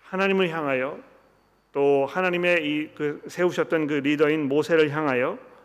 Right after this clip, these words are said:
원망을 쏟아붓는, 아, 이런 모습을 보면은 얼마나 우리가 어처구니 없게 느꼈는지 모르는 것입니다.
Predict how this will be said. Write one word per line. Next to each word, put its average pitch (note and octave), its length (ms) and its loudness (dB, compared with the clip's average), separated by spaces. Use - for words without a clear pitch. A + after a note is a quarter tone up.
원망을 E3+ 680 0
쏟아붓는, D#3+ 800 0
아, A#2+ 120 -4
이런 F3 280 2
모습을 D#3+ 360 0
보면은 C#3+ 500 -2
얼마나 F3 640 2
우리가 D3 320 2
어처구니 D3+ 480 0
없게 C#3 240 0
느꼈는지 C3 580 -2
모르는 C3+ 320 0
것입니다. A#2 400 -10